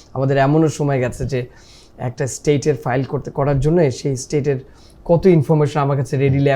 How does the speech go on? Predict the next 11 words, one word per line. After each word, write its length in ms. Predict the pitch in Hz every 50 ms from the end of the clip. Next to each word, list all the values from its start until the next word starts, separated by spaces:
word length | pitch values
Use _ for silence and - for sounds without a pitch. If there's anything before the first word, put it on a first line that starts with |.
| 127
available 340 | 135 135 131 131 123 123 127
না। 200 | 127 123 120 117
আমাকে 300 | 113 117 123 120 - 127
হয়তো 220 | 120 120 - 135
একটা, 240 | 131 - - 127 117 - - - - - - -
কোথা 200 | 156 143 156 139
থেকে 180 | - 151 143
একটা 160 | 143 - 151
বই 340 | 135 127 123 143 147 151 147
আনতে 240 | 139 139 131 131 143
হলো 380 | 135 135 139 135 139 135 127